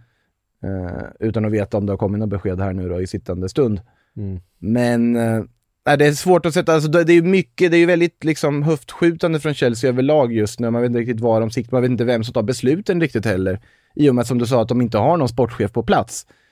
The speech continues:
Speaker 1: Är det Todd Bowley som, eh, pekar lite överallt och säger, "Han ska vi ha, han ska vi ha", eller är det Potter som är redan ute och börjar sondera terrängen?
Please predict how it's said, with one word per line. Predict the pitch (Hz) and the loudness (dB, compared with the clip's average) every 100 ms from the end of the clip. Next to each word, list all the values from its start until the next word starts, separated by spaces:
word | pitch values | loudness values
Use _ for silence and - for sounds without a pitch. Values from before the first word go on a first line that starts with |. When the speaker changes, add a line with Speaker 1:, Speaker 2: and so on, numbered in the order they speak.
| _ _ | _ _
Speaker 1:
Är | - | -4
det | 139 | 0
Todd | 147 135 | 0 0
Bowley | 113 151 180 175 | 2 2 4 0
som, | - 156 151 | 0 0 2
eh, | 143 | 0
pekar | 139 143 117 143 | 0 0 0 0
lite | 160 175 | 0 2
överallt | 147 135 131 123 120 | 2 4 4 2 2
och | 127 | -2
säger, | 131 120 | 0 2
"Han | 127 147 | 2 0
ska | 160 | 0
vi | 143 | 2
ha, | 123 | 2
han | 127 160 | 2 -2
ska | - | -2
vi | 165 | 0
ha", | 156 160 156 | 2 4 4
eller | 127 123 | 4 4
är | 120 117 | 4 4
det | 117 | 2
Potter | 113 120 - - 175 | 0 -4 -6 -2 -2
som | 165 160 | 0 0
är | 156 | 2
redan | 151 143 | 2 2
ute | 147 131 120 139 | 2 0 0 0
och | |
börjar | 135 135 131 127 | 2 4 4 2
sondera | - 135 131 | 0 2 2
terrängen? | 120 - 135 151 156 151 | 2 2 2 2 0 -2